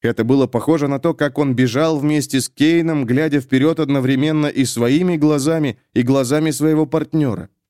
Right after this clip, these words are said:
Такер был этому обучен, его мозг был запрограммирован на такое. Он знал, что должен делать.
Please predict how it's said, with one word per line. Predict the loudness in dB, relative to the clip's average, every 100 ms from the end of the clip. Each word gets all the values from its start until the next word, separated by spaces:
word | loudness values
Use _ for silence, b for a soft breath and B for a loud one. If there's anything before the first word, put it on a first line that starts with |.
| _ _ _ _ _
Такер | 0 0 0 0
был | 0 2
этому | 0 0 0 0
обучен, | 0 0 0 -4 -8 -12 _
его | 0 2 2
мозг | 2 0 -2 -2
был | 2 2
запрограммирован | 2 0 -2 0 0 2 0 -2 -4
на | -4
такое. | -6 -2 -2 -2 -8 _ _ -2
Он | 0 0
знал, | -2 -2 0 -2 -4
что | -8 -4 -2
должен | 0 -2 -2 -4 -2
делать. | -2 -4 -6 -14